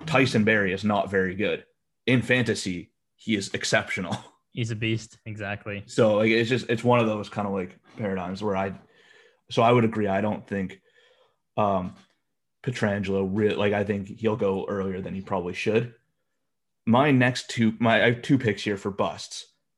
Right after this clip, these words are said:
Speaker 1: and their
Speaker 2: Okay.
Speaker 1: entire rosters, and that's Buffalo and San Jose.
Speaker 2: Yeah, no, I was going there next as
Speaker 1: <laughs> Yeah,
Speaker 2: well, so.
Speaker 1: it's like, just stay away from 'em.
Speaker 2: Don't draft anyone.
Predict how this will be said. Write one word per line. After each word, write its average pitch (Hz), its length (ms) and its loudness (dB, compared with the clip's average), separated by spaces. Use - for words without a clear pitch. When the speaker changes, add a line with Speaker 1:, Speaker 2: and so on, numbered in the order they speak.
Speaker 1:
and 107 180 4
their - 140 2
Speaker 2:
Okay. 120 100 2
Speaker 1:
entire 110 440 2
rosters, - 600 -6
and 107 120 2
that's 98 180 -4
Buffalo 110 600 4
and 98 100 -4
San 92 240 -2
Jose. 113 520 -2
Speaker 2:
Yeah, 135 400 6
no, 123 180 2
I 123 260 4
was 123 160 6
going 120 300 6
there 110 200 4
next 107 300 -6
as 220 80 12
Speaker 1:
<laughs> 170 80 8
Yeah, - 0 -
Speaker 2:
well, 123 220 6
so. 180 180 6
Speaker 1:
it's 110 180 4
like, 156 220 2
just 147 220 0
stay 151 220 4
away 113 300 4
from 104 300 -4
'em. 123 420 -8
Speaker 2:
Don't 165 240 6
draft 113 320 2
anyone. 95 360 -4